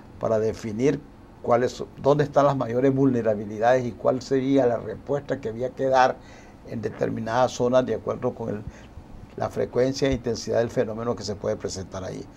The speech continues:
Hace falta planificación territorial. Y ahí viene todo, pues, eh, con el, eh,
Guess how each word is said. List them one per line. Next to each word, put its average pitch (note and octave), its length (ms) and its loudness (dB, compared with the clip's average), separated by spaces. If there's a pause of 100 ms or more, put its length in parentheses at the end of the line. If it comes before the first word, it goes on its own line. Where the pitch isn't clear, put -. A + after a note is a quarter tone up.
(220)
Hace A#2 280 -6
falta G#2+ 400 -4
planificación G2+ 1000 -10
territorial. F#2+ 720 -10 (680)
Y B2+ 100 2
ahí B2 200 2
viene C3 280 2
todo, D3+ 360 6
pues, C#3 260 0 (360)
eh, A2 440 2
con A2+ 300 -2
el, G#2+ 380 0 (320)
eh, A2 480 -2